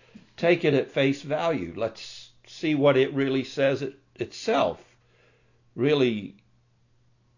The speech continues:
Sankaracharya didn't do the, the best of, of service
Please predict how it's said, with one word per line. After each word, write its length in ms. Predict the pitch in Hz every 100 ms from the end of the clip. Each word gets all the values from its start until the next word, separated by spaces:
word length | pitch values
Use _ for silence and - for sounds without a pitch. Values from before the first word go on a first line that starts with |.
| _ -
Sankaracharya 840 | 147 165 175 123 - 156 196 131
didn't 440 | 139 139 110 -
do 240 | 117 160 165
the, 180 | 113 - - _ _ _ -
the 120 | 101
best 580 | - - 143 139 - -
of, 200 | 95 90 - - - - - _ _ _ _
of 200 | - 92
service 920 | - - 208 196 90 - - - -